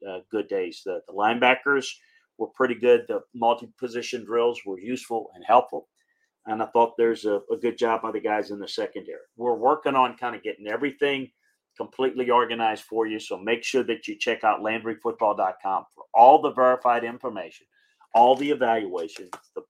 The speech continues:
best information that we've got going, we got covered for you at Landry football dot com. So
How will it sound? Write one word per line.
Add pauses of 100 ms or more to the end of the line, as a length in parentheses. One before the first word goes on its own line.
best
information
that
we've
got
going, (600)
we
got
covered
for
you
at
Landry
football
dot
com.
So